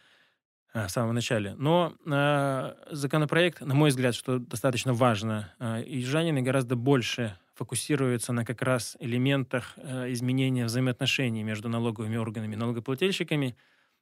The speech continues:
как раз на тех элементах администрирования. Все-таки, э, там есть разные идеи. Электронный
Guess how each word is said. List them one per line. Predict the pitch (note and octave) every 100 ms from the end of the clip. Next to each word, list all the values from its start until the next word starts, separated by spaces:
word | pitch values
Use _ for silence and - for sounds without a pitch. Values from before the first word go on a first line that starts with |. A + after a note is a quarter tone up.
| _
как | - B2+
раз | A#2
на | C3
тех | C3+ A#2+
элементах | B2 B2+ A#2 A2
администрирования. | A#2+ B2+ A#2 E3 F3+ E3 C#3 B2+
Все-таки, | - B2 A#2+ B2 A2 - _ _ _ _ _ _ -
э, | A#2 A2+ A2 A2 - D#3
там | C3+
есть | A2+ B2
разные | A2+ G#2 G#2
идеи. | G2 G#2 G2 F#2+
Электронный | G#2 A2 A2 B2+ A2+ G#2+ F#2+